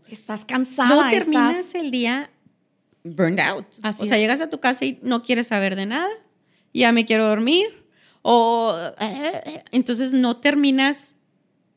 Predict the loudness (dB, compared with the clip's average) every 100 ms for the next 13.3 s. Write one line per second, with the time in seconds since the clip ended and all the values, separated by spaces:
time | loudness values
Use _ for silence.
0 | _ _ -6 -2 0 2 2 0 -2 -2
1 | 0 2 4 4 0 -6 -6 -6 -4 -4
2 | -2 -2 0 2 2 0 -12 -6 -2 2
3 | 2 2 0 0 0 0 0 2 2 0
4 | -2 -6 -6 -8 _ -4 0 0 -2 -4
5 | -6 -6 -4 -6 -6 _ -8 -4 -2 -4
6 | -10 -14 -6 -4 -4 -8 -4 -2 0 -2
7 | -8 -8 -2 -2 -2 -6 -6 -4 -4 -6
8 | _ _ _ _ _ _ _ -4 -2 -2
9 | -6 -8 -4 -6 -6 -12 -12 _ _ _
10 | _ _ _ _ _ _ _ -8 -4 -2
11 | -2 0 0 2 0 0 -2 -4 -4 0
12 | 0 0 -4 -6 -4 -4 -4 -4 -4 -6
13 | -10 -12